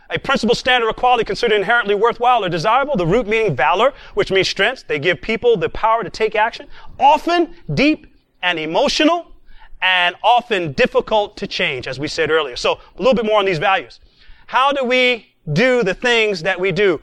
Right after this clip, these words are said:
Why do we do the things that we do? That speaks a lot to how and when, in terms of the real meaning of leadership, people will begin to join you in your leadership efforts. Did I see a hand there? Couldn't tell if I see a hand.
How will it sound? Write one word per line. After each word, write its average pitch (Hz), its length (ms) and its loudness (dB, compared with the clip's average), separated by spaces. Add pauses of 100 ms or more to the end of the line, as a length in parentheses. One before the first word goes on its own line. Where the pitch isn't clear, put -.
(100)
Why 247 300 2
do 277 80 -2
we 240 160 -2
do 185 300 -2
the 147 120 -10
things 180 280 -2
that 143 180 -4
we 139 120 -4
do? 127 260 -6 (540)
That 190 140 -2
speaks - 320 -6
a 180 60 0
lot 180 460 0 (180)
to 190 460 -2 (760)
how 226 640 2 (280)
and 180 200 -2
when, 208 360 2
in 175 120 -10
terms 208 220 -2
of 175 80 -2
the 156 80 -4
real 226 440 4
meaning 202 260 2
of 170 100 -2
leadership, 175 420 -2 (840)
people 233 280 0
will 185 100 2
begin 170 260 0
to 160 80 -2
join 196 340 2
you 160 200 -2 (500)
in 175 140 -4
your 165 160 2
leadership 170 420 -2
efforts. - 480 -8 (1080)
Did - 60 -8
I 196 40 -2
see 190 140 -4
a 165 40 -4
hand 180 180 -2
there? 196 120 -6
Couldn't 170 200 -10
tell 156 140 -6
if - 60 -20
I 127 60 -20
see - 120 -18
a 127 40 -16
hand. 131 160 -20